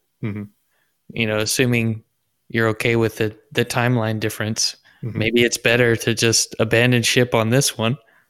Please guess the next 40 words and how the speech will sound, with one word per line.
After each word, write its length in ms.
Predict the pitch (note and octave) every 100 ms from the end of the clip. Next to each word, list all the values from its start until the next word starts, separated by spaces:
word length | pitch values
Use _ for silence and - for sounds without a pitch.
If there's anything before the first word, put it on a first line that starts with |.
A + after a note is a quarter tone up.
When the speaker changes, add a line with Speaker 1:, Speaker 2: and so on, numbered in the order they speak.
| _ -
Speaker 2:
This 120 | A2
is 60 |
gonna 140 | A2 G#2+
cost 300 | A#2 A2 -
ten 180 | A#2 A2
million 280 | B2+ A#2+
to 60 | G#2
finish, 520 | - D#3 A2+ - - _ - - _ _ -
and 160 | A2
go 140 | A#2 A#2
spend 300 | - B2+ A#2
the 60 |
five 260 | - A#2+ A#2
million 340 | B2 A#2+ A2+
over 180 | A2 G#2
here. 320 | A2+ G#2+ G2+ - - - - - -
So 160 | B2+
those 180 | B2 B2
fast 400 | - B2 C3+ -
feedback 680 | - C3 C3 A#2+ A2 G#2 -
loops, 460 | A2+ G#2+ G2+ - - - -
get 220 | A#2+ C3 -
some 180 | F3+
successes 800 | D#3+ - C#3+ - C3 B2 - C3+
or 180 | - A2+
failures 600 | G#2 - B2+ C3 G#2+ G2
quickly 640 | - - G#3+ - A2 A2 C3+ - _ _ -
so 160 | - A#2+
that 260 | A#2+ -
you 140 | D3 C3+
know 260 | B2+ C#3+
how 180 | B2+ A#2
to 140 | A#2
adjust. 560 | A2 A2+ G#2+ - - - _ _ _ _
'Cause 160 | - A2+
as 160 | G#2+ B2
Speaker 1:
Yeah. 40 |
Speaker 2:
you 60 | D#3+
said, 400 | - G#2+ G#2+ - - D3+
<laughs> 160 | A#2+